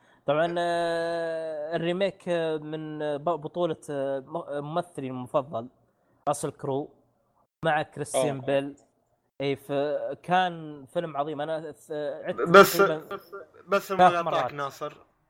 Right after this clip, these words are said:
Speaker 3: آه،
Speaker 1: إيه.
Speaker 3: ب-، بخصوص ال-، الأبيض والأسود ملون،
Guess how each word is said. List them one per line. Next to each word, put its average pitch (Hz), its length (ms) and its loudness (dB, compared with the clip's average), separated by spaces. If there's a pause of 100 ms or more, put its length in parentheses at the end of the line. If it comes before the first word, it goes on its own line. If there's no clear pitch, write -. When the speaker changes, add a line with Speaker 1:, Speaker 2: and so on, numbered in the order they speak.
(140)
Speaker 3:
آه، 143 420 -6
Speaker 1:
إيه. 143 60 -14
Speaker 3:
ب-، 151 280 -8
بخصوص 165 420 -6
ال-، 131 560 -2 (400)
الأبيض 135 340 0
والأسود 131 440 -4
ملون، 127 380 -2